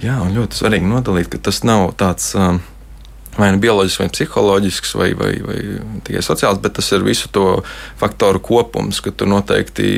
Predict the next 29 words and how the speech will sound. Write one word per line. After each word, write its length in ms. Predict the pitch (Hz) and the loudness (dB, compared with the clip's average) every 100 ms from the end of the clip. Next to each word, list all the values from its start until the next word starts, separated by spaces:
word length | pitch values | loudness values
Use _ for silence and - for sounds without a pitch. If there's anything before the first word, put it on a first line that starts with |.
| 101 104 | 0 2
ir, 120 | 101 - - - | 0 0 -4 -2
to 100 | - 95 | 2 2
var 80 | |
skaidrot 460 | 95 - 101 101 98 | 2 2 2 2 2
no 100 | 95 | 2
dažādiem 560 | 95 98 92 95 92 98 | 2 2 2 2 2 2
aspektiem. 640 | 104 - - - - - - - - - - - | 0 -6 -14 -8 -6 -6 -10 -14 -14 -14 -14 -4
Un 280 | - 98 95 | 2 4 4
ir, 200 | 95 92 | 4 2
uh, 240 | 95 - - - | 0 -4 -6 0
lieliski 640 | 104 107 95 - 50 - - | 2 2 0 -2 0 0 -4
dzirdēt, 600 | - - - 101 - - | -8 -8 -2 0 0 -2
ka 120 | 101 | -6
vispār 320 | 95 - - | -4 -2 0
tā 180 | - - 101 95 - | 0 -2 -4 -10 -6
neiroimunoloģija, 880 | 101 98 92 98 110 98 92 95 92 | -2 2 4 4 4 4 2 2 2
piemēram, 280 | 95 90 92 | 2 2 2
attīstās 640 | 95 98 90 - 95 90 - | 0 -2 -2 0 0 0 0
ar 40 | |
dažādiem, 520 | 95 92 92 90 98 98 | -2 0 0 0 0 2
nu, 140 | 101 - | 0 -2
izpētēm, 520 | - - 95 - 98 | -6 -2 -2 0 -2
kur 120 | 95 - | -4 -4
tiešām 360 | - - 90 | -2 0 0
varētu 400 | 98 95 90 92 | 2 2 0 0
jau 100 | 95 101 | 2 2
izsekot 600 | 107 - 101 104 - - | 0 -4 -4 -4 -4 -4
šos 280 | - - - | -4 -4 -2
te 180 | 110 | 0